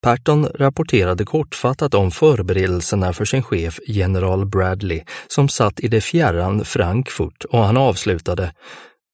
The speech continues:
"Brad, mina främsta styrkor står tretton mil från Prag. Vägen ligger helt öppen. Jag har larmat fjärde pansardivisionen och de är ivriga som tusan att komma iväg.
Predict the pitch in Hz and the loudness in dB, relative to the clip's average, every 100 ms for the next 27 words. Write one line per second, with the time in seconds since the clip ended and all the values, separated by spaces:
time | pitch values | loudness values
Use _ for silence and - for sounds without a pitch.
0 | - 107 107 107 117 107 117 123 98 - | -2 2 4 4 2 2 2 2 0 2
1 | 143 110 - 107 - 98 87 110 107 - | 0 0 0 -2 0 -2 0 0 0 0
2 | 98 90 135 123 - 143 131 120 139 90 | 0 0 0 0 0 2 4 2 0 -2
3 | - 110 98 123 82 85 - _ _ _ | -2 0 2 2 0 -6 -14 _ _ _
4 | 107 107 113 131 135 113 123 107 95 127 | 2 4 4 2 2 2 2 2 0 -2
5 | - 107 82 - - - - _ - 117 | -2 -4 -4 -8 -20 -20 -20 _ 0 2
6 | 104 135 151 113 107 107 - 156 110 95 | 4 2 4 4 2 0 2 2 2 0
7 | - 160 117 104 98 92 120 113 123 87 | 0 0 2 0 0 0 2 2 2 0
8 | 90 95 98 107 113 85 85 90 117 139 | 0 0 0 0 -2 -2 -4 -2 0 2
9 | 147 - 101 87 - 98 123 107 78 80 | 0 -2 -2 0 0 0 0 -2 -6 -10